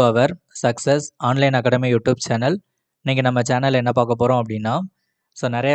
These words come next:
பேரு ஆகஸ்ட் டூ தௌசண்ட் டுவெண்ட்டி த்ரீ பேப்பர் காப்பிக்கு அப்ளை பண்ணிட்டு எப்ப பேப்பர் காப்பி வரும்னு சொல்லி வெயிட் பண்ணிட்டு இருப்போம். So அதுக்கப்புறம் வந்து பிப்ரவரி டூ தௌசண்ட் டுவெண்ட்டி ஃபோர் எக்ஸாம்ஸ் அப்ளை பண்றதுக்கான போர்ட்டலும் ஓப்பன் பண்ணிட்டாங்க.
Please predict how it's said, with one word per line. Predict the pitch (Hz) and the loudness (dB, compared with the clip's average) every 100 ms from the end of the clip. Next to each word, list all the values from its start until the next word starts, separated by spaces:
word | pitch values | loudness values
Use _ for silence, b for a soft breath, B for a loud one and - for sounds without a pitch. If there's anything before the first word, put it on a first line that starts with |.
| 135 | 0
பேரு | 127 135 175 - 117 | -2 -2 -6 -4 -2
ஆகஸ்ட் | 127 143 - | 0 -2 -6
டூ | 131 131 | -4 -2
தௌசண்ட் | 123 127 120 | -2 -6 -6
டுவெண்ட்டி | 117 117 131 - | -8 -8 -10 -6
த்ரீ | 143 190 _ _ _ _ _ 139 | -8 -8 _ _ _ _ _ -4
பேப்பர் | 139 143 | -2 -2
காப்பிக்கு | 135 131 127 120 | -2 -2 -2 -2
அப்ளை | 135 135 131 | 0 -2 -2
பண்ணிட்டு | 120 117 147 117 | -6 -6 -4 -4
எப்ப | 143 131 | -4 -4
பேப்பர் | 123 127 127 | -4 -4 -4
காப்பி | 127 123 113 | -4 -2 -2
வரும்னு | 117 127 - | -2 -6 -8
சொல்லி | 123 120 | -6 -4
வெயிட் | 117 120 | -6 -6
பண்ணிட்டு | 123 120 113 113 | -8 -8 -6 -6
இருப்போம். | - 156 196 _ _ _ _ _ _ _ _ - | -4 -6 -6 _ _ _ _ _ _ _ _ -10
So | 147 135 | -2 -2
அதுக்கப்புறம் | 127 131 123 139 127 | 0 -2 -2 -2 -2
வந்து | 147 - | -6 -4
பிப்ரவரி | 127 139 139 135 | -4 -2 -2 -2
டூ | 131 131 | -4 -2
தௌசண்ட் | 127 135 120 | -4 -4 -6
டுவெண்ட்டி | 120 123 135 | -6 -6 -2
ஃபோர் | 135 127 | -2 -2
எக்ஸாம்ஸ் | 117 113 131 131 120 | -4 -6 -8 -6 -8
அப்ளை | 123 127 123 | -4 -4 -4
பண்றதுக்கான | 120 117 117 117 123 156 180 196 _ _ - | -6 -6 -4 -4 -4 -8 -10 -16 _ _ -4
போர்ட்டலும் | 131 131 131 127 | -2 0 2 0
ஓப்பன் | 127 127 120 | 0 -6 -6
பண்ணிட்டாங்க. | 117 113 113 | -6 -6 -6